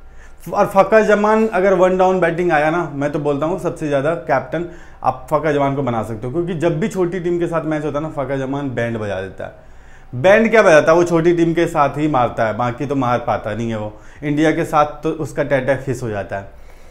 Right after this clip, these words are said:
और वो, वही बात कर लेते हैं भाई साहब, मैंने क्लियरली बोला था इंडिया और पाकिस्तान के मैच में कि बाबर आजम,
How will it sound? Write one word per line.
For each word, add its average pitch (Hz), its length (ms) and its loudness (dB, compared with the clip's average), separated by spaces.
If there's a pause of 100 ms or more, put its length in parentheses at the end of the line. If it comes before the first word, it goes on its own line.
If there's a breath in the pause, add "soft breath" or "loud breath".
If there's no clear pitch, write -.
(360 soft breath)
और 135 220 4
वो, 127 400 2
वही 131 300 4
बात 170 280 6
कर 160 120 4
लेते 156 240 2
हैं 156 120 2
भाई 147 200 4
साहब, 156 220 4
मैंने 147 240 0
क्लियरली 156 500 2
बोला 143 240 4
था 156 140 0
इंडिया 143 460 2
और 135 180 4
पाकिस्तान 131 520 -2
के 139 80 -2
मैच 127 260 -4
में 139 120 -4
कि 143 100 -6
बाबर 120 320 0
आजम, 131 320 0